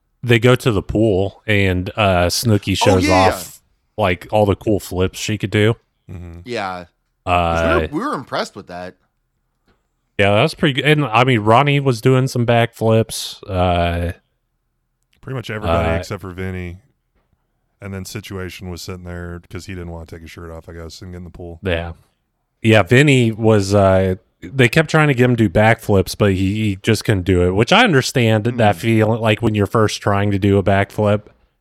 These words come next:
Speaker 1: It's, uh, like, it is nerve-wracking. There was, uh, there was one diving board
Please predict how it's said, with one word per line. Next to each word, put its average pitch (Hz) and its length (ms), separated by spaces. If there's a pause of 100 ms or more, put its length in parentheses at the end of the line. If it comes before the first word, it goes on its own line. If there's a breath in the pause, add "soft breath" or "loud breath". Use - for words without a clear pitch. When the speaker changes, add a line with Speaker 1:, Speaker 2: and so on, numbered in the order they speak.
(260)
Speaker 1:
It's, 95 180
uh, 113 200
like, 98 300
it 123 220
is 90 520 (800)
nerve-wracking. 87 920 (1000)
There 110 140
was, 107 240
uh, 101 400
there 104 140
was 98 140
one 113 320
diving 104 460
board 87 520